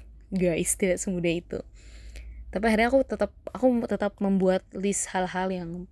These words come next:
pengen aku lakukan atau aku pelajarin, dan yang memang walaupun gak semudah dulu, tapi tetap berusaha aku jalani satu-satu. Walaupun ya gak semuanya bisa aku wujudkan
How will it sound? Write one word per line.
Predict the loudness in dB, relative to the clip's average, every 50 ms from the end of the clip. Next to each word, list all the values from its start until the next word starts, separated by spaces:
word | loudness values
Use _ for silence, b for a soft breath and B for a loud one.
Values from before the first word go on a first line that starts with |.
| -14 -10
pengen | -6 -4 -4 -4 -4 -6
aku | -4 -4 -4
lakukan | -2 -4 -4 -4 -2 -2 0 0 0 0 0 0 0 -2 B B B B B B B B B -12
atau | -12 -10 -8 -6 -6 -6 -6
aku | -8 -8 -10 -4
pelajarin, | 0 0 0 2 4 4 4 4 4 4 2 2 2 2 2 0 -2 -2 -6 -10
dan | -6 -4 -2 -2 -2 -4 -4 -4 -4 -6 -6
yang | -4 -2 0 2 2 2 2 0 0 0 0
memang | 0 0 0 0 0 0 0 0 0 -2
walaupun | -2 -2 -2 -2 -2 0
gak | 0 0 -2
semudah | 0 0 0 0 0 0 0
dulu, | 0 2 2 2 2 0
tapi | 0 -4 -4 -2 -4 -4
tetap | -2 -4 -8 -8 -6 -6 -2
berusaha | -2 -2 -2 -2 -2 -2 -2 -2 -2 -2 -4
aku | -8 -6 -6 -4 -2 -4 -4 B B B B B B B B B B -2
jalani | 0 2 4 4 4 4 2 2
satu-satu. | 0 -4 -4 -4 -6 -6 -6 -6 -4 -2 0 2 2 4 2 2 0 0 -4 -10 -6 -2
Walaupun | 0 2 2 2 2 2 2 4 4 4
ya | 4 2 0 -4 -12 -8
gak | 0 0 0 2 2
semuanya | 0 2 2 2 2 2 2 0 2 2 4 2 2 2 0 -2
bisa | -2 0 0 0 2 2 2 2 0
aku | -2 -4 -6 -2 0 2 4 4
wujudkan | 4 6 4 2 2 0 -6 -4 -4 -4 -4